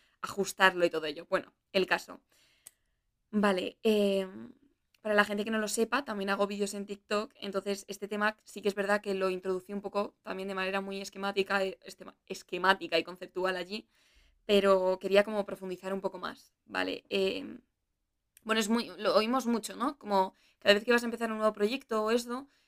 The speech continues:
está como muy normalizada, un poco utópico todo, ¿no? De, "Ay, no, que no te importe lo que piense el resto, lo que diga el resto, no sé qué, no sé cuántos".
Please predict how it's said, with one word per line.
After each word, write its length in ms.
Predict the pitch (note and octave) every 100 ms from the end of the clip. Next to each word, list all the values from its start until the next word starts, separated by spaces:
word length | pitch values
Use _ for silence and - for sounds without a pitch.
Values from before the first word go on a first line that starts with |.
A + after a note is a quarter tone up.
| _
está 220 | - G#3+
como 180 | G#3+ G#3+
muy 120 | G#3+
normalizada, 920 | G#3+ G#3+ G#3 A3+ B3 A#3+ A#3 A3+ A#3
un 220 | A#3 A3+
poco 280 | G#3 A3 A3+
utópico 560 | G#3 G3 A3 A3 G#3+ G#3
todo, 260 | A3 A3
¿no? 160 | G#3+ A3
De, 260 | G#3+ G3+ G#3
"Ay, 220 | D4 D#4+
no, 320 | D#4+ D#4+ D#4
que 80 | C4+
no 100 | C#4
te 60 |
importe 460 | C4 B3 C#4 C#4+ C4+
lo 80 | A#3+
que 80 | A#3
piense 240 | A#3+ A#3+
el 120 | A3+
resto, 520 | G#3 A#3+ C4 - - A#3+
lo 100 | A3+
que 80 |
diga 200 | G#3+ G#3+
el 120 | G#3+ G3+
resto, 500 | A3+ A#3 - - A3+
no 100 | G#3+
sé 140 | G#3
qué, 160 | G#3+ G#3+
no 100 | G#3+
sé 120 | G3+
cuántos". 480 | G#3 G#3+ G#3 G#3+